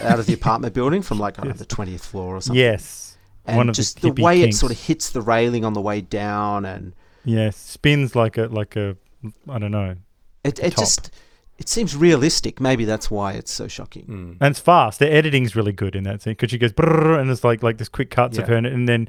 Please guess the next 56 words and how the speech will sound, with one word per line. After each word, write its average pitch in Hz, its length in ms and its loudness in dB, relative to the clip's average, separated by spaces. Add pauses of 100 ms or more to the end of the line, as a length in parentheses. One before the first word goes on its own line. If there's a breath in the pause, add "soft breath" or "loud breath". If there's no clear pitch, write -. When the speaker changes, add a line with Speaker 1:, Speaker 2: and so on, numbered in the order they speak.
Speaker 1:
And 120 140 -2
the 113 60 0
Speaker 2:
this 120 80 -2
quick 117 220 4
Speaker 1:
thud. 95 80 -4
Speaker 2:
cut 127 180 4
of 123 80 0
her 127 160 6
spinning 117 600 2
around, 113 260 2
and 123 100 2
you 120 60 0
go, 214 180 2
"Oh, 160 40 2
God." 127 640 -2
Speaker 3:
I, 127 200 -6
I 135 100 -6
must 175 260 -6
have 160 140 -8
kinda 113 260 -4
missed - 720 -10
that 104 220 -6
particular, 107 520 -12
like, 101 160 -4
I 123 40 -2
remember 131 340 0
her 110 80 0
going 101 260 -4
out 98 80 -10
the 98 80 -10
window, 98 200 -6
but 92 160 -6
I 98 40 -4
don't 107 140 -6
remember 92 260 -10
seeing 101 340 -8
it 90 140 -14
properly. 95 280 -6
I 85 40 -8
might 90 140 -8
have 92 80 -10
been 87 260 -10
writing 90 300 -6
notes, 92 240 -6
but 92 300 -10
does 95 160 -6
she - 160 -10
look 113 200 -4
a 123 40 -6
little 110 180 -4
bit 107 180 -6
like 104 240 -6
Propeller 98 400 -8
Guy 107 300 -2
from 95 180 -12
Titanic? 98 580 -10